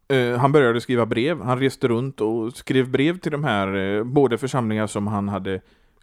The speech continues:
grundat själv eller varit med och grundat med både andras och framförallt Guds hjälp, men också andra församlingar som var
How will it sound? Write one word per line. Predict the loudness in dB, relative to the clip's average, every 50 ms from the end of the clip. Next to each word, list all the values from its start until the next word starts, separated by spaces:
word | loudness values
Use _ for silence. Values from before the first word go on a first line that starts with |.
| -6
grundat | -4 -2 -2 0 0 -2 -4 -4
själv | -4 -2 0 0 0 0 -2 -2
eller | -2 -2 0
varit | 0 0 0 0 -2
med | -4 -4 -2 -2 -2
och | -2
grundat | 0 0 0 0 0 0 0 0 -2 -4 -10 -8
med | -6 -4 -2 -2 -4 -4 -8 -14 -20 -20 _ _ _
både | -2 0 0 2 2
andras | 2 2 2 2 0 0 0 0 -2
och | -6 -4
framförallt | -2 -2 -2 0 -2 -2 -2 -2 -4
Guds | -4 -4 -4 -4 -4
hjälp, | -2 -2 -2 -4 -8 _ -20 -20 -20 _ _ _ _ _ _ _ _ _ _
men | -4 -2 0 0
också | -2 -4 -6 -6 -4 -2 -2 -2 -4 -6 -8
andra | -4 -4 -2 0 0 -2 -2
församlingar | -2 -6 -4 -2 -2 -2 -2 -4 -6 -4 -4 -6
som | -6 -6 -6 -4
var | -2 -2 -2 -2 -4 -6